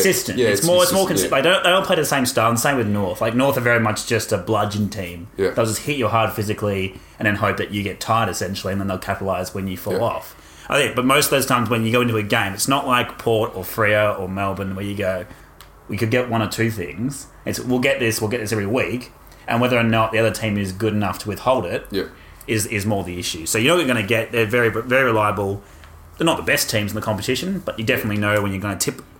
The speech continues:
Speaker 1: tip with them or maybe even punt on them, what you're gonna get. The next one is one of my favourite ones where we shut down some myths. So these are the overrated sides.
Speaker 2: Yeah.
Speaker 1: I mean, we got a, a massive confirmation.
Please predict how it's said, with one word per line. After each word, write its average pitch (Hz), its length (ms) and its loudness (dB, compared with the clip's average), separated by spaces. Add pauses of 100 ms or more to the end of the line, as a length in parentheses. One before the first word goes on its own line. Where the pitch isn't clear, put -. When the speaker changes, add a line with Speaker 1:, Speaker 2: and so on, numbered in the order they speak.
(180)
Speaker 1:
tip 165 160 0
with 160 100 2
them 151 300 2
or 117 100 2
maybe 110 260 2
even 95 160 -4
punt 127 180 0
on 123 100 0
them, 120 320 2 (300)
what 104 180 -2
you're 92 80 -6
gonna 90 140 -6
get. 85 240 -6 (380)
The - 100 -4
next 147 360 2
one 113 380 2 (160)
is 107 100 -2
one 120 100 2
of 117 60 2
my 104 80 2
favourite 120 400 0
ones 92 520 -4 (300)
where 95 100 -2
we 98 80 -2
shut 131 240 0
down 123 180 4
some 95 220 -2
myths. - 480 -4 (440)
So 92 380 0
these 160 180 4
are 143 40 0
the 139 180 0
overrated 110 460 2
sides. 80 560 -4
Speaker 2:
Yeah. 95 100 -4 (140)
Speaker 1:
I 107 120 -2
mean, 107 60 0
we 117 120 2 (180)
got 180 200 4
a, 156 200 2
a - 20 2
massive 170 320 2
confirmation. 107 800 -2